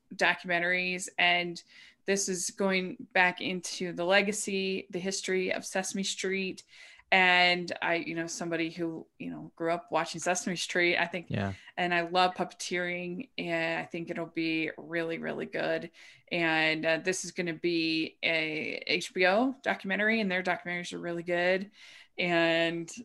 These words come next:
Speaker 1: uh, so I'm excited to get the, uh, the, the behind the scenes of, of Ernie and
Speaker 2: <laughs>
Speaker 1: Bert. Finally, we know. <laughs>
Speaker 2: Yeah. I mean, listen, Sesame Street, it's that, it's that show that I grew up with, and I think everyone grew up with and kinda feels the same way about. So the fact that we're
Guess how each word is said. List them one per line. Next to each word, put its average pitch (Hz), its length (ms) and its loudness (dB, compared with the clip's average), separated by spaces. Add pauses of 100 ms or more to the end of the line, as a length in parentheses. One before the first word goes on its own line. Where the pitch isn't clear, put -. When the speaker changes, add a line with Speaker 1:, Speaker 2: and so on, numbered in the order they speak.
Speaker 1:
uh, 170 240 -2
so 160 500 2 (180)
I'm 170 200 2
excited 170 520 2
to 208 100 -6
get 165 240 -4
the, 165 220 -4
uh, 156 120 0 (880)
the, 160 360 2
the 170 80 2
behind 202 380 6
the 185 40 6
scenes 214 360 6
of, 185 220 4
of 175 180 6
Ernie 202 300 8
and 185 120 2
Speaker 2:
<laughs> - 0 -
Speaker 1:
Bert. 214 300 8
Finally, 196 360 6
we 185 160 4
know. 247 420 10
<laughs> - 60 -14 (440)
Speaker 2:
Yeah. 139 440 6 (160)
I 143 200 6
mean, 170 180 4
listen, 160 400 6
Sesame 175 400 6
Street, 151 340 6
it's 135 200 4
that, 131 360 6 (680)
it's - 200 0
that 147 280 8
show 131 380 8
that 120 120 4
I 117 160 6
grew 113 260 2
up 110 180 2
with, 110 140 -2
and 110 100 -2
I - 20 0
think 113 240 -2
everyone 104 400 0
grew 104 160 -2
up 101 100 -8
with 101 120 -6
and 101 80 -8
kinda 113 200 -2
feels 117 280 -2
the 110 100 -4
same 110 320 0
way 104 140 2
about. 104 520 4
So - 180 -2
the 101 100 -2
fact 104 300 2
that - 100 -2
we're - 140 -10